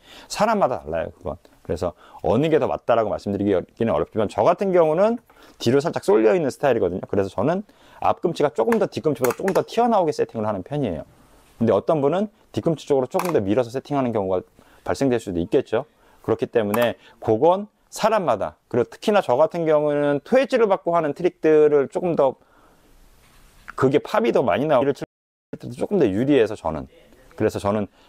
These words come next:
어, 토웨지 쪽으로 좀 힘을 더 빨리 전달하고 빨리 넣을 수 있게 하기 위해서라도 토 쪽으로 조금 더 쏠리게, 앞꿈치 쪽으로 조금 더 쏠리게 세팅을 하는 편이거든요.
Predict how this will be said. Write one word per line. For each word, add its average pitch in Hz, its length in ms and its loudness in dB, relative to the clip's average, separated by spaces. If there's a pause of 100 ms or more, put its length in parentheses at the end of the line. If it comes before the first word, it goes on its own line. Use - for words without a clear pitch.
(160)
어, 85 340 -4
토웨지 220 280 2
쪽으로 147 360 2
좀 123 120 -2
힘을 190 260 0
더 135 320 2 (360)
빨리 240 280 2
전달하고 127 560 0
빨리 226 420 2
넣을 123 220 0
수 - 160 -2
있게 131 520 2 (200)
하기 190 420 0
위해서라도 143 720 4 (400)
토 247 140 0
쪽으로 190 300 2 (100)
조금 262 260 2
더 254 80 2
쏠리게, 175 600 2 (400)
앞꿈치 147 340 -4
쪽으로 131 160 2
조금 190 240 -2
더 170 60 0
쏠리게 175 340 2
세팅을 143 360 -2
하는 170 120 -4
편이거든요. 156 580 -2